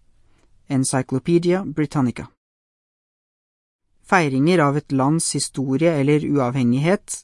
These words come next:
eller av nasjonaldager. Jesus sa om sine disipler,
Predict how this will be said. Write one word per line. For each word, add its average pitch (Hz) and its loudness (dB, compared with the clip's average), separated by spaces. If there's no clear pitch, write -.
eller 143 -2
av 139 2
nasjonaldager. 147 0
Jesus 170 0
sa 151 2
om 147 2
sine 139 4
disipler, 147 0